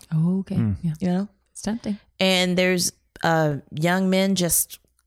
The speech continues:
Speaker 3: presenting themselves.
Speaker 1: Oh.
Speaker 3: And I wanna know. And
Speaker 1: Mm-hmm.
Speaker 3: so that's the first thing we do. Just get it out. What have you been doing? What have you been doing?
Speaker 1: Okay.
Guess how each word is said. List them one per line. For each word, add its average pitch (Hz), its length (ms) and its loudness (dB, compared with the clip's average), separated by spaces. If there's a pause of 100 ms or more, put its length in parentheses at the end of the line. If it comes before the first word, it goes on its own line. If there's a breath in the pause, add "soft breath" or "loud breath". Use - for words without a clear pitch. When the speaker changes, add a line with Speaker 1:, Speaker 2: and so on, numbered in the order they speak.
(280)
Speaker 3:
presenting 185 540 2
themselves. 196 680 2 (400 loud breath)
Speaker 1:
Oh. 170 380 -6 (720 loud breath)
Speaker 3:
And 202 500 0 (640)
I 180 120 4
wanna 233 240 0
know. 202 220 0 (720)
And - 140 2
Speaker 1:
Mm-hmm. - 120 2
Speaker 3:
so 190 320 0
that's 226 240 2
the 214 40 0
first 208 300 0
thing 160 140 -2
we 147 100 -4
do. 139 340 -6
Just - 240 -2
get 180 160 2
it 170 100 0
out. 143 220 -2 (240)
What 180 180 0
have 170 120 0
you 165 80 -2
been 151 180 -2
doing? 151 340 -6 (160)
What 165 140 -2
have 165 140 -2
you 156 60 0
been 156 140 -4
doing? - 300 -8
Speaker 1:
Okay. 185 240 -2